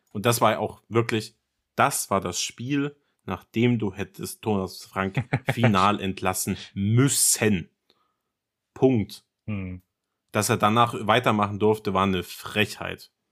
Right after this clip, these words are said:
Speaker 1: Und, ähm, da hattest du, ich, äh, ich hab, ich mach,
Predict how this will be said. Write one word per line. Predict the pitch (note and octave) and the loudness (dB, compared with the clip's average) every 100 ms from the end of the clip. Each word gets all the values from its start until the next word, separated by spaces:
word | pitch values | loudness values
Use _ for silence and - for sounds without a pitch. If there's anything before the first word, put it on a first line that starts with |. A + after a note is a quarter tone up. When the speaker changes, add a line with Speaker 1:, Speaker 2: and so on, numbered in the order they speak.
| _ _ _ _ _ _ _ _ _ _ | _ _ _ _ _ _ _ _ _ _
Speaker 1:
Und, | - G2 F#2 F2+ F2+ - - | -6 -4 -2 -4 -6 -8 -4
ähm, | F#2 F2+ F2 F2 E2+ _ _ _ _ - | -2 -2 -4 -8 -10 _ _ _ _ -8
da | F2 | -2
hattest | A2+ A#2+ - G2+ | -2 -4 -6 -2
du, | |
ich, | F#2+ F#2 - | -2 -4 -8
äh, | - G2 - _ | -6 -6 -8 _
ich | - A#2 - - | -20 -20 -20 -12
hab, | G#2 - | -12 -12
ich | G2+ - - | -16 -18 -12
mach, | F2+ | -12